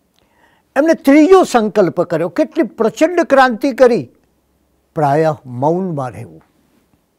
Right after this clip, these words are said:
ઓછામાં ઓછું બોલવું. ભાગ્યે જ બોલવું. આપણે જાણીએ છીએ સાધના કાળમાં પ્રભુ મહાવીરની કોઈ વાણી આપણને સાંભળવા નથી મળી.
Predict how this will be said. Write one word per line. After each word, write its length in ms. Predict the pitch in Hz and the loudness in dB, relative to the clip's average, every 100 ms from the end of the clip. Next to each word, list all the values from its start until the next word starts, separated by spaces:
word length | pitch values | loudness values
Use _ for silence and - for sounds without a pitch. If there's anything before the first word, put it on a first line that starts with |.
| _ _ _ _ _ _ _ _ _ _ _ _ _ _ _ _ | _ _ _ _ _ _ _ _ _ _ _ _ _ _ _ _
ઓછામાં 420 | 190 196 190 180 | -8 -6 -8 -8
ઓછું 320 | 117 120 - | -10 -16 -20
બોલવું. 280 | 98 95 _ _ _ _ _ _ _ _ _ _ | -20 -20 _ _ _ _ _ _ _ _ _ _
ભાગ્યે 440 | 120 156 127 202 | -4 -4 -2 -2
જ 80 | 175 | -2
બોલવું. 420 | 131 135 98 - _ _ _ _ _ _ - _ | -4 -10 -10 -20 _ _ _ _ _ _ -20 _
આપણે 260 | 220 277 269 | 0 4 4
જાણીએ 460 | 208 185 220 247 | 6 4 4 4
છીએ 220 | 226 233 | 4 2
સાધના 560 | 208 - 165 156 190 220 | 2 2 0 2 2 0
કાળમાં 460 | - 156 156 180 214 | 0 0 0 -2 -2
પ્રભુ 320 | 170 156 185 | -2 -2 -2
મહાવીરની 600 | 143 139 135 180 185 196 | -2 -4 -2 -2 -2 -6
કોઈ 180 | 185 165 | -4 -4
વાણી 380 | 135 143 175 | -4 -6 -6
આપણને 360 | 175 139 143 139 | -8 -10 -12 -14
સાંભળવા 480 | - 120 110 127 123 | -14 -14 -12 -14 -14
નથી 260 | 110 _ | -18 _
મળી. 240 | - _ | -20 _